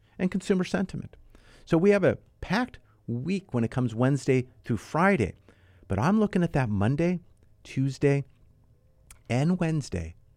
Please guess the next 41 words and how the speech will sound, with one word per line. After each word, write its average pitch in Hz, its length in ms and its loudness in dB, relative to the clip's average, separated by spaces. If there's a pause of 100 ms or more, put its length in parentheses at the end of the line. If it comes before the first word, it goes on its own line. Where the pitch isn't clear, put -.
(240)
I'm 92 200 2
looking 117 360 2
at 110 160 0
the 107 120 0
information 117 720 0
and 104 220 0
the 113 200 -2 (280)
treasury 139 640 -2 (420)
and 113 140 4
the 123 60 8
notes 120 500 6 (180)
and 104 160 0
how 107 200 2
they're 131 120 2
being 107 320 0
sold. 131 720 2 (320)
And 101 100 0
I'm 98 100 4
gonna 107 140 2
see 131 160 -2
how 117 100 4
that 120 180 2
translates 156 800 0
in 120 420 2 (260)
to 131 420 0
looking 160 540 0
at 127 240 0
right 117 200 2
now 113 220 0
that 113 240 0
thirty-year 156 400 0
fix - 400 -2
where 117 80 2
we're 117 160 -2
closing 160 420 0
some 202 240 -4
with 233 140 0
a 277 80 -4
high 302 220 -2
six - 380 -4
handle, 156 440 -2